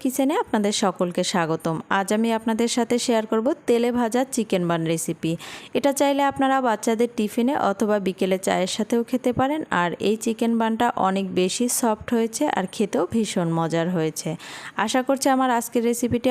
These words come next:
আপনাদের ভালো লাগবে। ভালো লাগলে পেজটি ফলো, চ্যানেলটি সাবস্ক্রাইব করে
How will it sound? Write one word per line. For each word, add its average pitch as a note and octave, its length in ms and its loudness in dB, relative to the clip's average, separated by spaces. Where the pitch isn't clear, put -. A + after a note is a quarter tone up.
আপনাদের A3+ 340 0
ভালো A3 220 2
লাগবে। A3+ 300 0
ভালো A3 200 2
লাগলে A3 260 0
পেজটি B3 480 2
ফলো, A#3+ 220 4
চ্যানেলটি G3+ 380 0
সাবস্ক্রাইব G#3 520 0
করে G#3+ 160 0